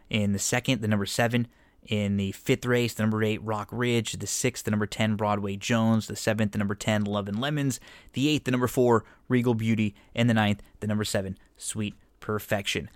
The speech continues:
That is Friday over at Delta. Let's finish off the Friday heading to Del Mar.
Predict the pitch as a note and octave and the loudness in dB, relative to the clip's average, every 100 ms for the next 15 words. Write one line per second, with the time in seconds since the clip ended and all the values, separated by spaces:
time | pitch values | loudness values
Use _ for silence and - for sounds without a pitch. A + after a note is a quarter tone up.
0 | - - G#2 A2+ - - B2 B2+ B2+ A2 | -14 -8 -4 -2 -2 -4 0 2 6 6
1 | G#2+ - A2+ A2+ A#2 A#2+ G#2+ G2+ G#2+ B2 | 4 -2 -2 0 -2 0 -2 -2 2 4
2 | D3 E3 D#3 - - - A2 - - B2 | 6 6 4 0 -8 0 0 0 4 4
3 | A2+ B2 B2 A2+ - B2+ B2+ C3 B2 A#2+ | 4 2 2 -2 0 4 6 4 4 4
4 | C3 B2 - B2+ A#2+ A#2 A#2+ A#2 A2+ - | 4 2 2 2 6 6 6 6 2 -2